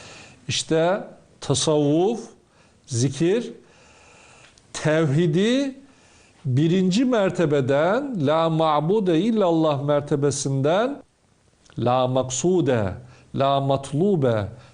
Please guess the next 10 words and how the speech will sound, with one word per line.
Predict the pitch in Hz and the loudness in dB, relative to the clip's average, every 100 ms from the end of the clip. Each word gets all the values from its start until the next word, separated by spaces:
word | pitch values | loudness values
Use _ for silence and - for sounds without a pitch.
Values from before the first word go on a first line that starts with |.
| _ | _
la | 117 123 127 120 | -4 0 0 2
mahbube | 123 117 - 165 156 131 | 0 -2 -2 0 0 -2
illallah | - 175 147 123 120 110 | -4 -2 0 0 0 -2
mertebesine | 113 123 120 127 120 117 147 196 202 | -2 -2 -2 -4 -4 -6 -6 -8 -8
çıkarmak | - - 127 117 123 143 - | -10 -2 -2 0 0 -2 -6
içindir. | 131 - 127 135 135 147 143 - - - - - - | -12 -6 -4 -2 0 0 -2 -14 -20 -20 -20 -20 -18
Kalpten | - 143 139 143 160 156 | -4 -2 -2 -2 -2 0
masivayı | 175 160 143 143 - 143 143 143 | 0 0 0 0 -2 0 2 0
silmek | 135 - 127 127 135 | -2 -4 -2 0 -2
içindir. | 165 - 156 151 151 156 160 | -4 -2 -2 0 2 0 -2